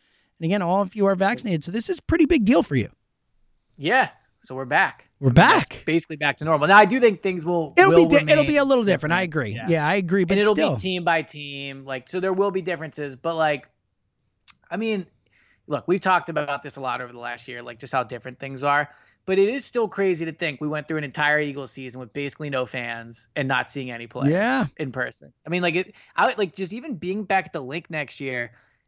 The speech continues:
Speaker 2: with, you know, sold out crowd, and then we'll do the pregame show o-, outside the stadium, I assume. Like, I don't know. It's just super exciting, and I hope everybody, you know, we can do it safely and things remain on the upward trend as they are. But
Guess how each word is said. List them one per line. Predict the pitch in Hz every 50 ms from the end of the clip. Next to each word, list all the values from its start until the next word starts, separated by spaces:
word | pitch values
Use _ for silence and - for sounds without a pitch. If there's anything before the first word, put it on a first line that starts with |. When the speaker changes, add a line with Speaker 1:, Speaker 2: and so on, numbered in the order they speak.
| _ -
Speaker 2:
with, | 151 156 147 - _ _ _ -
you | 151 143
know, | 127 123 120 123 _
sold | - - - 180 175 180 180
out | 180 170 165 160
crowd, | - 160 165 160 156 156 156 156 151
and | 151 147
then | 147
we'll | 151 139
do | 131 160
the | 151 143
pregame | - - 165 170 175 156 170 165 165 160
show | 143 - 165 160 156 156 151 151 151 147 147 147
o-, | 139 135 135 135
outside | 143 139 - - 147 139
the | 139 127
stadium, | - - 139 139 143 143 143
I | 135 135
assume. | 131 131 - - 156 151 143 143 143 143 143 139
Like, | 135 127 123 127 127
I | 147 170
don't | 214 233
know. | 214 156 127 - _ -
It's | 160 135
just | 196 180 - -
super | 202 208 170 196 180
exciting, | 160 - - 160 143 135 131 131 127 127 127 127 - -
and | 135 131 127 127 - _ - - _ _ -
I | 151
hope | 160 143 147
everybody, | 180 175 175 165 160 160 156 151 143 139 - _ _ -
you | 139
know, | 131 123
we | 123 123
can | 131
do | 135 147 147
it | 139
safely | - - 269 254 214 165 - 233 220 202
and | 185 165 143
things | 170 170 170 143 170
remain | 165 160 156 156 156 156 147 - - 151
on | 147 143
the | 139
upward | 135 135 - 143 131 127 120
trend | - 139 131 131 127 127
as | 117
they | 123 127
are. | 123 123 120 120 117
But | 117 120 123 120 113 -